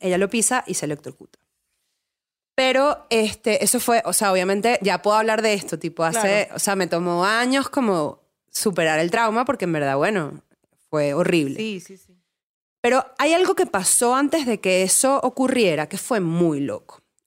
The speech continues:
Speaker 1: O sea, yo en verdad siempre he sido muy perceptiva y es muy raro porque yo puedo, o sea, siempre que llego a un lugar como inmediatamente veo los peligros. O sea, es, es muy raro, como que,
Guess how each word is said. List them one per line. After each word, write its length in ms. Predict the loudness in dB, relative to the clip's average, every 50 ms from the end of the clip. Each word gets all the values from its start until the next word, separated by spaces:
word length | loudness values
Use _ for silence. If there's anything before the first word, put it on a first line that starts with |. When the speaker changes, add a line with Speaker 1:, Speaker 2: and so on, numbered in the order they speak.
| -4
Speaker 1:
O 40 | -2
sea, 120 | 0 0
yo 80 | 2 2
en 80 | 2 2
verdad 160 | 2 2 2
siempre 340 | 2 2 2 0 0 0 -2
he 40 |
sido 320 | 0 0 2 2 2 2 2
muy 380 | 0 0 0 2 2 2 0
perceptiva 800 | 0 -2 -4 -4 -2 -2 -6 -6 -8 -8 -6 -2 0 2 2 2
y 80 | 0 0
es 100 | 0 0
muy 140 | 0 0
raro 280 | 0 0 0 0 -2 -4
porque 240 | -6 -6 -6 -4 -4
yo 180 | -4 -4 -4 -2
puedo, 420 | 0 0 2 2 2 0 -2 -4 -6 -8 _ _ _ _
o 60 | -20 _ _ _ _ _ _ _ _ _ _ _ _ _ _ _
sea, 120 | -4 -2 0
siempre 260 | 0 0 0 0 0
que 100 | 0 0
llego 200 | 2 2 2 2
a 20 | 2
un 80 | 2
lugar 320 | 2 2 2 0 0 -2 -4
como 200 | -6 -4 -4 -2
inmediatamente 1080 | 0 0 0 2 2 0 0 0 0 2 2 2 2 0 -2 -4 -6 -8 -8 -10 _ _ _
veo 360 | _ -4 -2 0 2 2 2
los 180 | 0 -2 -4 -6
peligros. 720 | -6 -6 -4 -2 0 0 -2 -2 -6 -8 -12 -18 -20 -14
O 60 | _ -6
sea, 480 | -2 0 0 2 2 0 0 -2 -4 -8 -16 _ _ _ _ _ _ _ _ _ _ -8
es, 140 | -8 -8 -6
es 120 | -4 0 2
muy 160 | 2 2 4
raro, 300 | 2 2 0 0 -2 -2
como 240 | -4 -4 -4 -2 -2
que, 460 | 0 0 0 -2 -4 -6 _ _